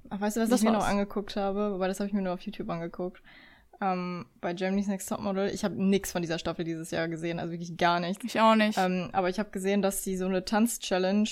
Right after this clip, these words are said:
Speaker 1: mit den Elevator Boys hatten. Ähm,
Speaker 2: Ah,
Speaker 1: und
Speaker 2: das
Speaker 1: da
Speaker 2: hab ich
Speaker 1: hab ich
Speaker 2: auch
Speaker 1: mir auf
Speaker 2: gesehen.
Speaker 1: YouTube Ausschnitte von angeguckt, einfach um ein bisschen zu lachen. <laughs> Aber es war ein bisschen cringe, also es war, hm, weiß ich jetzt nicht.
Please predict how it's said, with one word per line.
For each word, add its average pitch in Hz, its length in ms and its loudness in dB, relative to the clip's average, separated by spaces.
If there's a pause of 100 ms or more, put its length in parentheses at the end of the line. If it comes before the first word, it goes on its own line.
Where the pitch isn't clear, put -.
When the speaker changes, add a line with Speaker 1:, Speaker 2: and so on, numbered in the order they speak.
Speaker 1:
mit 208 180 0
den 190 120 0
Elevator 180 580 2
Boys 175 360 0
hatten. 185 400 0 (600)
Ähm, 185 500 0 (280)
Speaker 2:
Ah, 233 160 10
Speaker 1:
und 220 60 12
Speaker 2:
das 240 80 6
Speaker 1:
da 196 140 10
Speaker 2:
hab - 0 -
ich 208 40 10
Speaker 1:
hab 202 60 8
ich 208 60 6
Speaker 2:
auch 220 160 12
Speaker 1:
mir 185 80 6
auf 196 80 4
Speaker 2:
gesehen. 208 460 4
Speaker 1:
YouTube - 120 -2
Ausschnitte 196 380 0
von 180 180 -4
angeguckt, 185 800 -2
einfach 202 280 0
um 190 180 0
ein - 20 0
bisschen 185 640 -2 (160)
zu - 160 -2
lachen. 180 380 2 (240)
<laughs> - 200 -6
Aber 247 340 2 (840)
es - 100 -12
war 381 100 0
ein 370 60 0
bisschen 370 280 -2
cringe, 294 420 0
also 277 400 -2
es 285 60 -8
war, 269 280 4
hm, 262 460 -4
weiß 240 240 2
ich 208 100 2
jetzt 190 240 -4
nicht. 190 320 -6